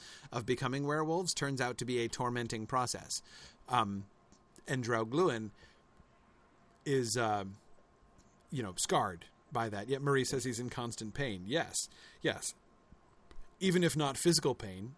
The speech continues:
you know, he's in, like, mental and spiritual pain, you know. So he is,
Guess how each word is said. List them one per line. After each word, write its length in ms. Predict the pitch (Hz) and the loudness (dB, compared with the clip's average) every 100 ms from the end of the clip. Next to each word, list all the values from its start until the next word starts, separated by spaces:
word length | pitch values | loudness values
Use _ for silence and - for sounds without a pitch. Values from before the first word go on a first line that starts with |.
| _ | _
you 120 | 165 123 | -4 -2
know, 100 | 110 | -2
he's 300 | 117 127 123 | -2 -2 -2
in, 180 | 117 113 | -4 -4
like, 300 | 107 101 - - 123 120 | -4 -6 -14 -18 -10 -6
mental 460 | 131 123 131 123 | -2 -2 0 0
and 120 | 120 117 | 0 -2
spiritual 520 | - 123 120 107 95 | 0 0 0 -4 -6
pain, 260 | 107 85 95 | -8 -10 -10
you 60 | |
know. 100 | 104 113 | -6 -4
So 140 | 131 | -4
he 160 | 131 | 0
is, 140 | 131 | 0